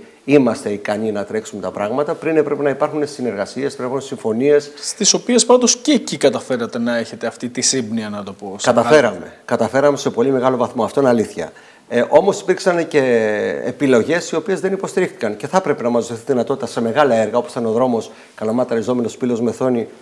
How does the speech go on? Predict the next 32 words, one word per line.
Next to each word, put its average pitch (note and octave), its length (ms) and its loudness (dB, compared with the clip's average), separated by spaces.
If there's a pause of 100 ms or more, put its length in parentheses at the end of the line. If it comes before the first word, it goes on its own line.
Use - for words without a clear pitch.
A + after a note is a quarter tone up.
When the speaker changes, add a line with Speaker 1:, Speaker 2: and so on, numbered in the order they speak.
(440)
Speaker 1:
ή C3 100 -6
το C#3+ 80 2
αντιπλημμυρικό, A#2+ 840 2 (140)
να A#2+ 120 -2
έχουμε D3 200 0
το C3 100 -2
δικαίωμα A#2+ 480 2
ως C#3 100 2
Δημοτική B2+ 500 -4
Αρχή, A2+ 240 -4
μιας C3+ 180 0
και C#3+ 120 -8
μας C3+ 360 -6
είχε D3 120 -4
επιλέξει D3 440 0
ο G#2 40 -2
κόσμος, G#2 500 -4 (580)
να G#2+ 140 0
πάρουμε D#3 300 4
τις D3+ 100 -4
αποφάσεις B2 540 0
και F#3+ 120 0
να F3 80 2
κριθούμε D#3+ 340 2
για G2+ 100 -2
αυτές F#2 160 -8
τις - 100 -12
αποφάσεις. F2+ 460 -8 (100)
Αυτά - 240 2
λοιπόν D#3 340 2 (300)
δεν C3+ 260 4
έγιναν. F#2+ 360 0